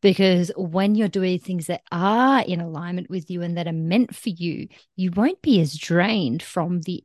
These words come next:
energy that you're expelling doing that thing. So that's an interesting thing to look at too. Like, okay, there's actually less need for so much rest and relaxation when I'm actually doing the things that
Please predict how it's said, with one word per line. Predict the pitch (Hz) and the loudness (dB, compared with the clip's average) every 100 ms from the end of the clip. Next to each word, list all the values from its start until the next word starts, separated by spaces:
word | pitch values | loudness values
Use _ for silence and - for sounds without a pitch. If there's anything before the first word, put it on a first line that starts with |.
| - | -4
energy | 180 185 185 165 185 180 175 170 - _ _ _ _ - - | -2 0 -2 -4 -6 -6 -6 -6 -10 _ _ _ _ -20 -16
that | 165 185 180 | -6 -4 -4
you're | 165 | -6
expelling | - - 185 175 170 | -6 -4 -2 -2 -2
doing | 180 170 | -2 -4
that | 165 - | -6 -12
thing. | - 220 165 - _ _ _ _ - - | -6 -4 -4 -10 _ _ _ _ -20 -10
So | - 247 | 0 2
that's | 202 285 - | 2 0 0
an | 330 | 2
interesting | 320 240 226 240 - 226 | 4 4 4 2 2 0
thing | 202 208 | 2 0
to | - | 0
look | 196 196 - | -2 -2 -2
at | 180 - | -6 -6
too. | - 247 214 | -4 0 0
Like, | 175 170 - | 0 -4 -4
okay, | 202 - 180 170 175 - _ _ | -10 -6 -4 -4 -6 -14 _ _
there's | 202 202 | -2 0
actually | 226 - 294 | -4 -4 -6
less | 226 196 202 - | -4 -2 -2 -4
need | 196 185 185 196 233 285 302 269 - | -2 0 2 2 2 2 4 2 0
for | 214 | -6
so | - 185 190 | -6 -4 -4
much | 185 - | -4 -6
rest | 190 170 - | -6 -6 -6
and | 180 | -2
relaxation | 185 175 165 - 196 208 226 202 180 | 0 0 -4 -8 -4 -2 -2 -6 -6
when | 175 | -4
I'm | 175 | -4
actually | 190 233 - 240 - | -4 -6 -6 -6 -2
doing | 196 190 196 | 0 0 0
the | 175 | -4
things | - - 185 180 165 165 - | -8 -4 -2 -2 -4 -8 -12
that | 165 170 175 | -6 -2 -2